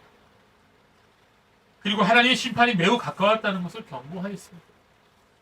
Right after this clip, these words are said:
그러면서도 예레미야 선지자는요, 하나님의 긍휼하심과 구원하심을 믿고 의지하였어요.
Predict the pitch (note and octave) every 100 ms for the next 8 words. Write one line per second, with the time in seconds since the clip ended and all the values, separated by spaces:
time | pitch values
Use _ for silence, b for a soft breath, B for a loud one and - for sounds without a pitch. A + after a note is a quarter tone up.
0 | _ _ _ _ _ _ _ _ - G3
1 | F#3+ F#3+ F3+ F3 F3 E3+ E3+ F3 D#3+ D3+
2 | D3+ F#3 A#3 _ _ _ _ _ _ F#3+
3 | F3+ E3+ - D#3 D#3 D3+ D#3+ D3 C#3+ -
4 | C3+ C3 B2+ C#3 B2+ C3 - E3+ D#3+ D3+
5 | C#3 D#3+ F3+ F3+